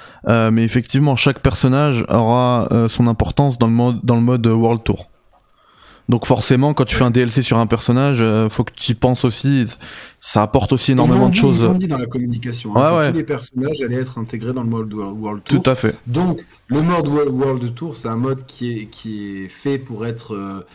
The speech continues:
Speaker 2: pour garder les joueurs dans la durée. Alors, j'espère, moi, avoir un,
Speaker 1: Ah,
Speaker 2: un
Speaker 1: tu,
Speaker 2: vrai
Speaker 1: tu vois
Speaker 2: intérêt.
Speaker 1: l'attaque que je fais là, Yannick ?
Speaker 2: Ouais, ouais, ouais.
Speaker 1: Elle est, mais... dévastatrice, quoi. C'est une chope, mais à distance.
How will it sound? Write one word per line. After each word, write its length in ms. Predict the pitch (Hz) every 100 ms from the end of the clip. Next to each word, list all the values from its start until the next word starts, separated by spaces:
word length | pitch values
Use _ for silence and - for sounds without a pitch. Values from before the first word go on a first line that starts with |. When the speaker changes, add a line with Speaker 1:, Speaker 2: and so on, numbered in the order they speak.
| - - -
Speaker 2:
pour 200 | 110 110
garder 320 | 143 135 139
les 120 | 131
joueurs 300 | 120 147 127
dans 80 | 113
la 140 | 104
durée. 440 | 104 110 113 156 -
Alors, 200 | 104 104
j'espère, 400 | 104 113 - 139
moi, 260 | 131 131 123
avoir 360 | 110 123 117
un, 420 | 101 98 95 95 90 _ - 135
Speaker 1:
Ah, 160 | 123
Speaker 2:
un 20 |
Speaker 1:
tu, 120 | 110 143
Speaker 2:
vrai 160 | 151
Speaker 1:
tu 100 | 156
vois 80 | 147
Speaker 2:
intérêt. 180 | 151 131
Speaker 1:
l'attaque 180 | 139 135
que 100 | 135
je 100 | -
fais 100 | 156
là, 160 | 139
Yannick ? 400 | 127 131 147 - - _ _ _ _ 110
Speaker 2:
Ouais, 120 | 110
ouais, 120 | 101
ouais. 180 | 95 -
Speaker 1:
Elle 200 | 110 110
est, 160 | 113 113
mais... 540 | 104 98 98 - - -
dévastatrice, 840 | 110 110 123 117 - 110 120 -
quoi. 120 | 107
C'est 140 | - 120
une 100 | 117
chope, 320 | - 139 -
mais 120 | 113
à 60 | 110
distance. 540 | 113 - 117 -